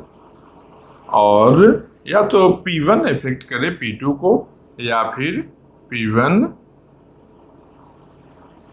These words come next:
affected by P two।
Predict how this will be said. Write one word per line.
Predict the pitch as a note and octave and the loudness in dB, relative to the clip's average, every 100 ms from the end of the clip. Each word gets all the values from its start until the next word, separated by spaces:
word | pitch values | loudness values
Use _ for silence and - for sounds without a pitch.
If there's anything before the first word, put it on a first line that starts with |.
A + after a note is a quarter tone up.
| - - - - - - - - C#3 - - - - - - - - - - C3+ | -20 -20 -20 -20 -20 -20 -20 -20 -20 -20 -20 -20 -20 -20 -20 -20 -20 -20 -6 0
affected | C3 D#3+ E3 A3+ G#3 | 4 4 4 2 4
by | C3+ G2 G2 B2 G#3+ - _ _ _ | 4 4 4 2 0 -2 _ _ _
P | C#3+ B2+ | -10 -10
two। | F2+ | -12